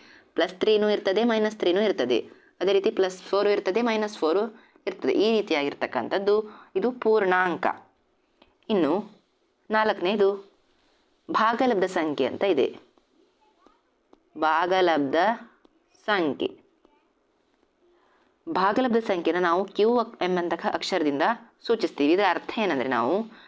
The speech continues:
ಪಿ by ಕ್ಯೂ ರೂಪದಲ್ಲಿ ವ್ಯಕ್ತಪಡಿಸ್ಲಿಕ್ಕೆ ಸಾಧ್ಯ ಆಗ್ಬೇಕು. ಇಂಥ ಸಂಖ್ಯೆಗಳನ್ನ ನಾವು ಭಾಗಲಬ್ಧ ಸಂಖ್ಯೆ ಅಂತ ಕರಿತೀವಿ. ಉದಾಹರಣೆಗೆ ನೋಡ್ಬೋದು ನೀವು,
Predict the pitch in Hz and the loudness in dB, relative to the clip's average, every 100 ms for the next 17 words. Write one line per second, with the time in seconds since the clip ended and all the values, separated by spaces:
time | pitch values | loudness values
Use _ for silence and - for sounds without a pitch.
0 | _ - 226 240 240 240 240 208 220 240 | _ -2 0 2 0 0 0 0 2 2
1 | 208 180 156 135 165 240 - - 165 185 | 2 0 0 2 2 0 -6 -6 -6 -4
2 | 214 196 175 147 135 - - 240 208 202 | -2 -2 -2 -2 -2 -6 -2 0 2 2
3 | 147 131 110 - - - - - 196 214 | 0 0 0 0 -2 -4 -16 -4 -2 0
4 | 233 208 180 175 165 185 196 233 226 208 | -2 -2 -2 0 0 0 0 0 0 0
5 | 165 156 135 120 135 196 208 160 113 101 | 0 -2 -4 -4 -4 -2 -2 0 0 0
6 | - - - - _ - 202 233 233 160 | -2 -12 -20 -20 _ -2 0 2 0 0
7 | 123 107 127 180 220 - _ _ _ _ | 0 2 2 2 -2 -14 _ _ _ _
8 | _ _ _ _ _ _ _ _ _ - | _ _ _ _ _ _ _ _ _ -2
9 | 196 127 120 117 123 185 | 2 2 2 2 0 0